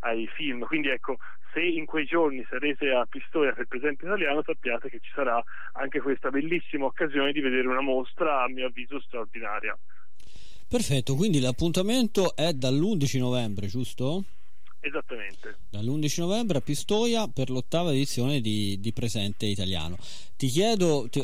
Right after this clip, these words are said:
Speaker 2: siccome abbiamo gli ultimi sessanta secondi, una domanda magari che servirebbe molto più tempo per rispondere. Tu che sei appunto, eh, tieni un festival, sei il direttore di un festival sul cinema italiano,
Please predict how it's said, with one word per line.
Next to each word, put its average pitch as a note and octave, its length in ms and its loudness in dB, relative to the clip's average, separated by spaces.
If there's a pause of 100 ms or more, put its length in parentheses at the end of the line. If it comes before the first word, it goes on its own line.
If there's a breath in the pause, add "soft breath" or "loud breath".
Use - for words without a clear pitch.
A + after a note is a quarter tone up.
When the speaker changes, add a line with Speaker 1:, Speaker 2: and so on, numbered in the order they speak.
(140)
Speaker 2:
siccome D3+ 320 0
abbiamo B2 440 2
gli A#2+ 40 0
ultimi B2+ 340 0
sessanta A#2 480 -2
secondi, F#2 560 -2
una F2 140 -2
domanda A2 380 0
magari G#2+ 360 2
che G2+ 100 0
servirebbe G#2+ 480 0
molto A#2+ 300 0
più A2 100 0
tempo G#2 280 -2
per G2 100 -2
rispondere. E2+ 640 -2 (420 loud breath)
Tu D#3 140 2
che B2 180 2
sei A#2 420 2
appunto, G#2+ 760 0
eh, F2+ 340 -2
tieni A#2 260 0
un G#2+ 100 2
festival, G#2 540 0
sei G2 160 -2
il F#2 60 -2
direttore G#2 340 0
di A2+ 60 4
un F#2 80 0
festival G#2 500 0
sul G2 160 -2
cinema A#2 320 0
italiano, F2+ 580 0